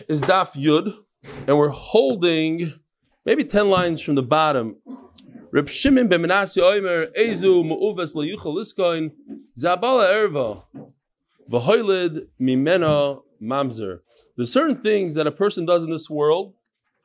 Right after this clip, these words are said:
that Daf Tesamud Beis, that you can't fix. There's no way out of it. And the, and the Mishnah says, for instance, if somebody has relations with the Eshes Ish and he has a mamzer,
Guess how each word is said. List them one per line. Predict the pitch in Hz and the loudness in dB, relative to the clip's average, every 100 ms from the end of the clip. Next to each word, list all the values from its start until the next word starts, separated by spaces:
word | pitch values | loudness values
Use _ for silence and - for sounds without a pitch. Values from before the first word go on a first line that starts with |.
| _ _ | _ _
that | 113 135 147 147 - _ | -6 0 2 0 -4 _
Daf | 131 170 180 | -2 -2 0
Tesamud | 208 196 190 156 | -2 -2 -2 -2
Beis, | 165 135 101 - - _ _ _ _ _ _ _ _ _ _ 143 160 _ _ _ _ - - - - | 0 -2 -4 -12 -20 _ _ _ _ _ _ _ _ _ _ _ _ _ _ _ _ -20 -20 -20 -4
that | 139 170 | 0 0
you | 185 | -2
can't | 233 240 220 | -2 -2 -2
fix. | - 214 131 - - - - - | 0 0 0 -4 -8 -8 -12 -14
There's | 127 139 | -4 2
no | 214 | 4
way | 208 | 4
out | 196 202 | 4 4
of | 180 117 | 2 -4
it. | 92 - _ _ _ _ _ _ _ _ - | -10 -20 _ _ _ _ _ _ _ _ -2
And | 131 139 | 0 2
the, | 143 - | 0 -2
and | 131 | 0
the | 139 | 2
Mishnah | 226 226 208 | 0 0 0
says, | 240 254 202 185 - | 2 4 4 0 -2
for | 185 214 | 2 2
instance, | 233 - 185 131 - | 2 -2 -2 -2 -8
if | 120 | -10
somebody | - 196 208 202 175 160 131 110 - - _ _ | -2 0 2 0 0 -4 -6 -10 -18 -20 _ _
has | 165 196 165 | 0 0 0
relations | 165 180 196 185 143 | -2 -2 -2 -4 -4
with | 143 | -4
the | 139 | -4
Eshes | 127 160 156 123 196 | -2 -4 -6 -6 0
Ish | 208 196 - - - | 2 0 -6 -14 -8
and | 143 | -6
he | 156 | -2
has | 185 165 | -2 -2
a | |
mamzer, | 180 170 165 117 98 | -4 -4 -4 -8 -12